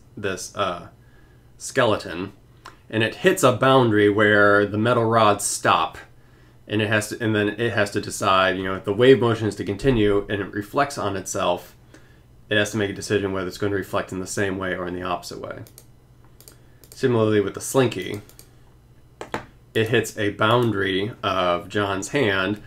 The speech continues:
The wave can't really keep going forward. It tries. Um,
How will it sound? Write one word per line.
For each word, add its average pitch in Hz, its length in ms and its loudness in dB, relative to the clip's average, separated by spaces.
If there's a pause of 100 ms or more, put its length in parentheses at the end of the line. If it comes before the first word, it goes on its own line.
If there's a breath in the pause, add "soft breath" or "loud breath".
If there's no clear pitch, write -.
(140 loud breath)
The 104 120 -4
wave 127 340 6
can't 120 200 -2
really 113 200 0
keep 127 280 -6
going 107 640 2 (380)
forward. 107 800 0 (480)
It 104 120 -4
tries. 107 720 0 (540 soft breath)
Um, 101 680 -4